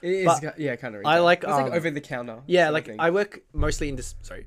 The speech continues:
Speaker 2: I work mostly in dispensary. So,
Speaker 1: <laughs>
Speaker 2: like,
Speaker 1: Like,
Speaker 2: I
Speaker 1: apologizing to the mic.
Speaker 2: <laughs> Sorry, microphone.
Speaker 1: <laughs>
Speaker 2: Nah, but, um,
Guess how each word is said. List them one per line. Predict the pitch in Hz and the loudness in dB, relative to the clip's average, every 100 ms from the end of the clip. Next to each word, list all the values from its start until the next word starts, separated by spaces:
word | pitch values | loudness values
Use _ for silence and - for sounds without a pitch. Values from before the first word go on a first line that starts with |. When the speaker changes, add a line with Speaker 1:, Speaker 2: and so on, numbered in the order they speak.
| - | -12
Speaker 2:
I | 143 | -2
work | 160 170 | -2 0
mostly | 156 156 175 | -2 0 -2
in | 147 | -2
dispensary. | - 131 123 180 214 | -4 -6 -4 -4 -4
So, | - 120 | -4 0
Speaker 1:
<laughs> | |
Speaker 2:
like, | - | 2
Speaker 1:
Like, | 175 | 4
Speaker 2:
I | 139 | 4
Speaker 1:
apologizing | 160 160 156 151 170 170 | 4 4 4 0 0 -2
to | 196 | 0
the | 180 | 0
mic. | 170 | 0
Speaker 2:
<laughs> | - - - - - - 160 - | 0 -2 -2 -12 -18 -14 -12 -8
Sorry, | - 120 | -4 -2
microphone. | 110 - 113 131 151 | -2 -8 -2 2 2
Speaker 1:
<laughs> | - 247 - 214 - 247 196 - | 0 -2 0 -2 -2 -4 -4 -2
Speaker 2:
Nah, | - 151 | 4 4
but, | 143 151 | 6 6
um, | 147 139 | 6 4